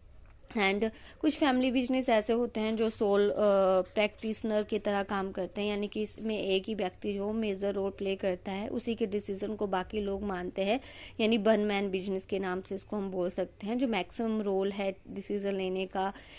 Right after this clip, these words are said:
या फिर एक्टिविटी का, वो एक व्यक्ति, अ, उसमें, अ, रोल प्ले करता है। कुछ ऐसे बिजनेस होते हैं जो एसोसिएटेड, अ, नेचर के होते हैं, ये एसोसिएटेड पार्टनर के होते हैं।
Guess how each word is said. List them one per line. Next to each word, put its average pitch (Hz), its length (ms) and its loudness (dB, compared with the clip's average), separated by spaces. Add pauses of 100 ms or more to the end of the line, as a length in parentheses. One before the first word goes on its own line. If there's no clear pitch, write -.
(180)
या 214 120 10
फिर 208 140 4
एक्टिविटी 202 500 -2
का, 220 140 0
वो 226 140 4
एक 196 260 2
व्यक्ति, 202 400 -2 (400)
अ, 196 260 2
उसमें, 220 480 0 (180)
अ, 180 140 2
रोल 196 200 4
प्ले 185 240 0
करता 165 380 -6
है। 180 140 -8 (320)
कुछ 302 180 4
ऐसे 294 280 4
बिजनेस 262 380 2
होते 247 220 2
हैं 240 100 2
जो 240 100 4
एसोसिएटेड, 214 1000 -2
अ, 196 140 -2
नेचर 190 360 -2
के 220 140 -4
होते 190 320 -4
हैं, 208 320 -4 (200)
ये 208 200 4 (120)
एसोसिएटेड 226 540 -4
पार्टनर 202 420 0
के 208 140 -4
होते 196 300 -4
हैं। 214 240 -2